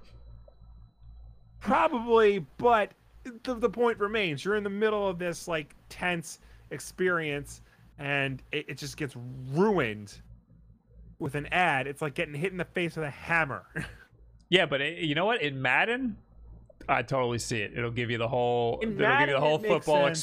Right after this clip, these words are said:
Speaker 2: experience, 'cause it's, you're getting,
Speaker 1: Yeah.
Speaker 2: it's like a commercial, and that's what you get with football.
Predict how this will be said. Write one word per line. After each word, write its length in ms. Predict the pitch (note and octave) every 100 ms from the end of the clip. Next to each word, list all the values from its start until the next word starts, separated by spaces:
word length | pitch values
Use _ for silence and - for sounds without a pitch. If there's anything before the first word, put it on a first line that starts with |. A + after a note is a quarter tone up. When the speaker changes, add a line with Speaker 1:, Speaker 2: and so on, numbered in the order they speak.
| -
Speaker 2:
experience, 480 | D3+ C#3 B2+ A#2+ - - -
'cause 180 | - D3
it's, 180 | C#3+ B2
you're 120 | C#3+
getting, 280 | C#3 E3+ E3
Speaker 1:
Yeah. 140 | D3 G2
Speaker 2:
it's 360 | E3+ F#3+ E3+
like 160 | F3+ E3
a 60 |
commercial, 640 | E3 G3 C#4 G4 C#3 G#2+ B2+ C3+
and 280 | E2 C3+ C3
that's 260 | C3 C#3+
what 80 | E3
you 80 | E3+
get 220 | C4 G3+
with 160 | C#3 D3+
football. 400 | A#3+ - -